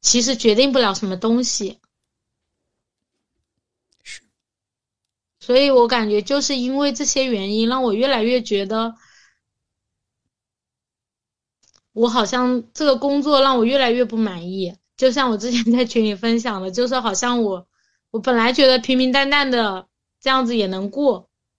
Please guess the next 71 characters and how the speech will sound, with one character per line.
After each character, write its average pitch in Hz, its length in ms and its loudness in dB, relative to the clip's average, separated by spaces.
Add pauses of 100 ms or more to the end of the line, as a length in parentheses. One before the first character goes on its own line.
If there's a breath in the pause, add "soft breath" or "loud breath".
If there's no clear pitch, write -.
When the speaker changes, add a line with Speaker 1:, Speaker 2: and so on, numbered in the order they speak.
(880)
Speaker 1:
就 262 140 2
跟 247 220 2
那 254 140 2
个 233 140 2
什 226 120 -6
么 202 120 -4
结 214 180 0
了 226 100 4
婚 240 320 2
过 262 200 4
一 240 100 2
些 240 160 0
平 208 280 -4
淡 240 220 0
的 208 260 -2
生 240 320 0
活 214 160 -2
的 202 400 -4
夫 214 220 -6
妻 226 280 -2
一 202 60 -4
样， 208 300 -4
但 285 140 2
是 294 100 0
突 - 180 -6
然 226 200 2
有 202 160 2
一 214 40 0
天 233 260 0
就 233 220 -2 (560 loud breath)
看， 254 600 -2 (140)
Speaker 2:
<laughs> - 200 -20
Speaker 1:
就 320 160 0
感 233 220 0
觉 220 120 2
自 370 160 2
己 254 220 2
脑 233 240 4
子 226 120 0
里 254 100 0
突 240 140 -6
然 247 200 2
明 220 240 4
白 233 140 0
了 233 120 0
很 208 220 -10
多 202 140 -2
的， 214 440 -4
或 277 200 0
者 226 120 0
说 240 140 -2
想 220 240 -4
到 214 140 -2
了 233 100 0
很 220 100 -4
多 202 120 -4
的 233 80 -2
可 226 180 -10
能 180 140 -8
性， 214 200 -4
然 202 140 -4
后 226 80 -2
看 240 220 -4
对 247 120 -2
方 233 240 -4
就 240 180 0
越 240 180 -2
来 208 140 -4
越 214 160 -2
觉 185 180 -10
得， 185 160 -14